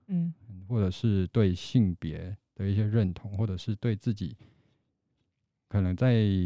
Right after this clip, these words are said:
Speaker 2: 看很多成人的事情的态度上，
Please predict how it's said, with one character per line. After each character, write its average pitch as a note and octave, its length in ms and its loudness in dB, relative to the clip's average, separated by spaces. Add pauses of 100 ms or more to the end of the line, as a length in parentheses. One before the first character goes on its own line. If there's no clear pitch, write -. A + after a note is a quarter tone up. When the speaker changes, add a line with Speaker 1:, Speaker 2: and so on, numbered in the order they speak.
(360)
Speaker 2:
看 C3 240 2
很 F2 180 -2
多 G2 560 2 (960)
成 A2 240 2
人 B2 180 4
的 F2 80 -2
事 G#2 240 2
情 F#2 160 -2
的 E2+ 120 -2
态 G#2 200 0
度 G2 160 0
上， F#2 320 -2